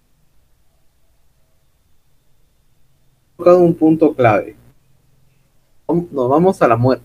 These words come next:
le tenemos miedo a la muerte. ¿Por qué le tenemos miedo a la muerte?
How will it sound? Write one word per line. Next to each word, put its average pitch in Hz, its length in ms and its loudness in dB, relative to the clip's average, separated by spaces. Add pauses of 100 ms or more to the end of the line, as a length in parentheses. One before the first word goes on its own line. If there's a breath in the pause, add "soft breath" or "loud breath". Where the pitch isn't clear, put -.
le 123 100 -12
tenemos 139 220 0
miedo 160 160 6
a 170 40 6
la 147 80 2
muerte. 139 500 -2
¿Por 120 160 -4
qué 202 80 0
le 240 60 4
tenemos 202 320 2
miedo 196 240 4
a - 20 4
la 131 80 2
muerte? 120 420 -4